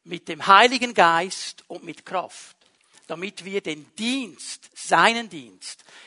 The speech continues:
in die Welt hineinbringen können. Und das ist ebenso ein Dienst Jesu wie Befreiung,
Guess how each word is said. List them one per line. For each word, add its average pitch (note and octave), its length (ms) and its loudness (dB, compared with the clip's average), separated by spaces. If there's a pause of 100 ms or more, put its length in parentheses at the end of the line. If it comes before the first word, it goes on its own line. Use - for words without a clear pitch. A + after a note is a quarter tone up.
(160)
in E3 180 -10
die D#3 140 -12
Welt D#3 300 -6
hineinbringen B2+ 640 -16
können. G#2+ 340 -20 (300)
Und F3+ 100 -6
das G#3+ 120 2
ist - 280 -10
ebenso B3 640 4
ein G#3 240 -2
Dienst A3 460 -8
Jesu G3+ 540 0 (300)
wie G#3 200 -6
Befreiung, G#3 760 0